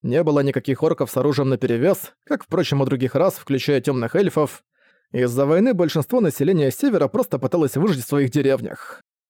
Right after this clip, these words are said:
В конце концов, они достигли линии, отделяющей север от континента, сплошная чёрная стена. Крокто вспомнил, как отчаявшийся демон проглотил существо, создавшее эту стену. В старейшине до сих пор оставалось много вещей, которые он не знал и не понимал.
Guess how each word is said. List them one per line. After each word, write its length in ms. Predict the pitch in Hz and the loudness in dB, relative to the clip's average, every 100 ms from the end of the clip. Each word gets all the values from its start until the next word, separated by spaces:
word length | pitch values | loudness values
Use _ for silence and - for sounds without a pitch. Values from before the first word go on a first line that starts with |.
| _ _ _ _ | _ _ _ _
В 100 | - | -6
конце 300 | 117 120 240 | -6 -2 -2
концов, 360 | 170 139 208 | -2 0 0
они 120 | 156 151 | 0 0
достигли 460 | 135 - 156 127 | -2 0 0 2
линии, 280 | 151 247 160 | 2 4 4
отделяющей 540 | 131 139 175 147 135 | 2 2 2 2 0
север 280 | 127 160 139 | 0 0 0
от 80 | - | 0
континента, 800 | 135 117 147 214 160 147 139 - _ _ | -2 -2 0 2 2 2 0 -2 _ _
сплошная 640 | - - 123 120 - 220 135 | -20 -4 -2 0 2 2 2
чёрная 360 | - 147 135 | 0 0 0
стена. 460 | 120 - 127 123 - - _ _ _ _ _ _ | -2 -2 0 0 -2 -12 _ _ _ _ _ _
Крокто 400 | - 156 208 151 | -2 -2 0 -2
вспомнил, 440 | 127 - 247 220 147 | -2 -2 2 2 2
как 180 | 156 | 0
отчаявшийся 680 | 127 - 226 151 - 135 139 | -2 0 2 0 0 -2 -2
демон 280 | 170 262 151 | 0 0 0
проглотил 460 | - 127 131 202 147 | 0 0 0 0 0
существо, 480 | 135 - 123 285 | -4 -4 -2 -2
создавшее 540 | 233 135 120 175 - 135 | 0 -2 0 -2 0 -2
эту 120 | - | -2
стену. 500 | - 220 190 143 135 - _ _ _ _ | -4 0 2 2 0 -4 _ _ _ _
В 60 | - | -20
старейшине 500 | - 156 233 - 165 | -4 2 2 2 0
до 120 | 143 | 0
сих 180 | - - | -2 -2
пор 160 | 240 | 0
оставалось 460 | 143 - 127 127 - | 0 0 0 -2 0
много 200 | 147 131 | 0 0
вещей, 360 | 120 - 160 175 | -2 0 0 2
которые 300 | 147 139 131 | 0 2 2
он 60 | |
не 80 | 127 | 0
знал 280 | 113 143 160 | 0 0 2
и 100 | 160 | 2
не 100 | 147 | 2
понимал. 600 | 147 143 127 110 - | 2 2 2 0 -4